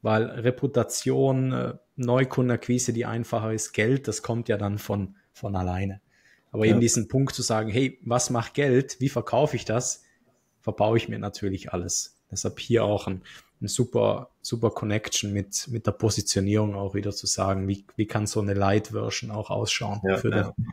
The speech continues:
Speaker 1: für den Anfang tatsächlich. Absolut.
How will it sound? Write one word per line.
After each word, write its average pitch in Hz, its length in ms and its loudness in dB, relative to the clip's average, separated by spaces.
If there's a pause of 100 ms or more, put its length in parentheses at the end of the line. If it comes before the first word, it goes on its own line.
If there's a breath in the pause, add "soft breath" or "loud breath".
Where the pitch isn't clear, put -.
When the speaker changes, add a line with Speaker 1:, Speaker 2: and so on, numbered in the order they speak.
(340 loud breath)
Speaker 1:
für - 160 0
den 107 140 2
Anfang 104 420 -2
tatsächlich. - 640 -6 (720 loud breath)
Absolut. - 680 0